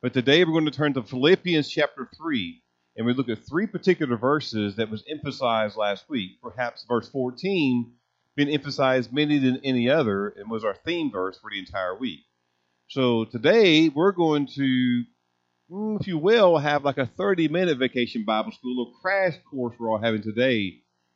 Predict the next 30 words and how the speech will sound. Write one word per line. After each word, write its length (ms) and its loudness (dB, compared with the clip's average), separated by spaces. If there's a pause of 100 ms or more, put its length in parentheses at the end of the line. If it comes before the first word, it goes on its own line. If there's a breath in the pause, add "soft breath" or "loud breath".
and 160 0
gonna 160 2
learn 240 4
a 20 4
little 100 6
bit 200 4
about 500 0
and 160 -2
hear 300 2
a 60 4
little 260 2
bit 160 2
about 320 0
the 80 -12
things 240 -4
that 180 -8
happened 340 -4
last 360 -4
week 260 -8 (540)
with 160 -2
Vacation 420 0
Bible 300 0
School, 500 -2
and 100 -4
then 120 0
see 260 -6
how 200 -4
we 120 -4
can 140 -2
also 440 -4